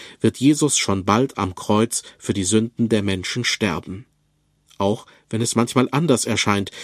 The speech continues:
wird Jesus dabei niemals zum Spielball seiner Feinde.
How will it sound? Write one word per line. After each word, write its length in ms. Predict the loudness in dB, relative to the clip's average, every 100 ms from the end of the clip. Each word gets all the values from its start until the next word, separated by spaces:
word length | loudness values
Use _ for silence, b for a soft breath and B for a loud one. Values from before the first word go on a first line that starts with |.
| B B
wird 180 | 2 4
Jesus 400 | 2 4 0 2
dabei 320 | 2 2 2
niemals 720 | 2 0 2 2 0 -2 -6
zum 220 | -4 -4
Spielball 680 | -4 -4 2 2 4 2 0 b b
seiner 320 | -4 -2 -2
Feinde. 480 | -4 -4 -4 -6